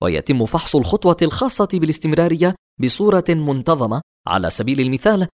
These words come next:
يستخدم المديرون والرؤساء نموذج فحص معياري، وأحيانًا يقومون بتقديم مكافآت رمزية لأفضل فريق عمل.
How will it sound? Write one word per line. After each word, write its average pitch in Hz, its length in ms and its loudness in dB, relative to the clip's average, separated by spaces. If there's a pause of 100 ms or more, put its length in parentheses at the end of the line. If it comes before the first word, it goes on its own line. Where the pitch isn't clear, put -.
(160)
يستخدم 202 520 0
المديرون 190 500 2
والرؤساء 151 760 2
نموذج 151 480 2
فحص - 380 -2
معياري، 139 680 -2 (360)
وأحيانًا 131 540 0 (220)
يقومون 202 520 2
بتقديم 156 680 0
مكافآت 143 560 0
رمزية 139 560 0
لأفضل 135 640 0
فريق 202 340 0
عمل. 73 440 -4